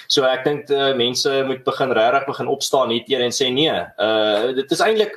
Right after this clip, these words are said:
jy kan dit so sien. In Suid-Afrika is om 'n rasis te wees, eh, dieselfde as om 'n krimineel te wees." En ons het dit gesien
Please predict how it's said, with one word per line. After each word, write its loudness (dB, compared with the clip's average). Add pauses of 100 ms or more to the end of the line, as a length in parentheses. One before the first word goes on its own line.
(140)
jy 0
kan 2
dit -2
so 2
sien. -4 (800)
In 2
Suid-Afrika 2
is -2
om -6
'n 2
rasis 0
te 0
wees, 0 (400)
eh, 4
dieselfde 2
as 0
om -2
'n -2
krimineel 2
te -2
wees." -2
En -6
ons -4
het -4
dit 0
gesien -2